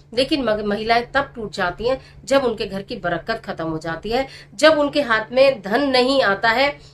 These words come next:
जब उन्हें धन अभाव होने लगता है और वो गृहस्थी नहीं चला पाती हैं, तब वो टूट जाती हैं, परेशान हो जाती हैं।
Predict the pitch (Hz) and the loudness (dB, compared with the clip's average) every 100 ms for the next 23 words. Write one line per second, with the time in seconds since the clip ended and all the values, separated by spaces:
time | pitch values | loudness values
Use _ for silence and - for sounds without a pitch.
0 | - 220 285 285 262 269 190 233 - 196 | -6 2 4 4 4 4 2 0 0 0
1 | 175 233 240 214 196 175 - 208 226 220 | 4 4 4 0 0 -2 -4 -4 -4 -4
2 | 202 175 170 - 180 160 165 156 143 156 | -6 -6 -8 -8 -8 -8 -8 -10 -8 -10
3 | 151 175 185 _ _ - 269 208 180 156 | -10 -12 -14 _ _ -10 -8 -10 -12 -12
4 | - 156 151 180 226 - - _ 190 165 | -8 -8 -6 -6 -6 -8 -16 _ -2 -2
5 | 160 147 156 156 143 - 160 156 | -4 -6 -8 -10 -12 -12 -12 -14